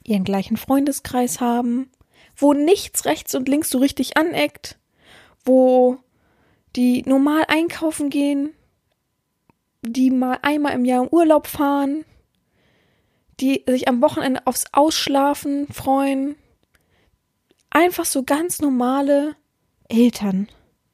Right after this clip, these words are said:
Ich, das war jetzt vielleicht ein Be-, ihr wisst wahrscheinlich noch sechs andere Beispiele, was normal ist an, äh, normale Eltern. Ich hab keine normale Eltern, von daher. Ich hab grad versucht, äh, meine, von einem, einer meiner Freundinnen, die sind, glaub ich, die normalsten Eltern, die ich so kenne, ähm, das rauszufinden.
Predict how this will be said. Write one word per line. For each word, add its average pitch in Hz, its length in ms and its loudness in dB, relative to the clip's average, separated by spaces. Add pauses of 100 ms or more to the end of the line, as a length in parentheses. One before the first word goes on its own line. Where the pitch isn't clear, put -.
Ich, 202 120 -8
das 202 180 -6
war 208 80 2
jetzt 214 120 -2
vielleicht 208 220 -4
ein 226 240 -4
Be-, 226 60 -6
ihr 233 200 0
wisst 262 200 2
wahrscheinlich 233 280 2
noch 220 80 2
sechs 220 180 -4
andere 233 200 2
Beispiele, 214 320 2
was 214 140 -2
normal 208 320 2
ist 208 100 -6
an, - 280 -10
äh, - 100 -8
normale - 340 -4
Eltern. 220 240 -4
Ich 226 180 -8
hab - 120 -14
keine 220 180 -8
normale 247 320 -4
Eltern, - 240 -12
von - 140 -16
daher. - 260 -16 (320)
Ich - 60 -6
hab 226 80 -2
grad - 160 -2
versucht, 220 400 2
äh, - 180 2
meine, 208 400 2
von 214 240 -4
einem, 220 360 -2 (100)
einer 233 240 -2
meiner 208 240 0
Freundinnen, 220 380 0
die 233 100 4
sind, 214 160 -2
glaub 208 120 0
ich, 202 60 -6
die 214 60 0
normalsten 220 400 0
Eltern, 214 180 2
die 214 60 2
ich 233 80 4
so 220 80 2
kenne, 233 260 2 (560)
ähm, 208 300 0
das 208 180 -2
rauszufinden. 214 640 -2